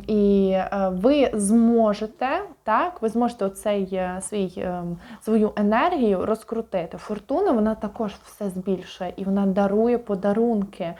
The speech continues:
е, вона дає навіть вам поїздку кудись може дати.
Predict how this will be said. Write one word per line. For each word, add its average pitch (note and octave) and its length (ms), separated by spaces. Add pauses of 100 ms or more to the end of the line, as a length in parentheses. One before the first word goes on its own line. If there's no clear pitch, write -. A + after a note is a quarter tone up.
(340)
е, G3 280
вона G#3+ 540
дає G#3 440
навіть G#3+ 320
вам G#3 200
поїздку G#3+ 680
кудись F#3 420
може F3+ 340
дати. - 320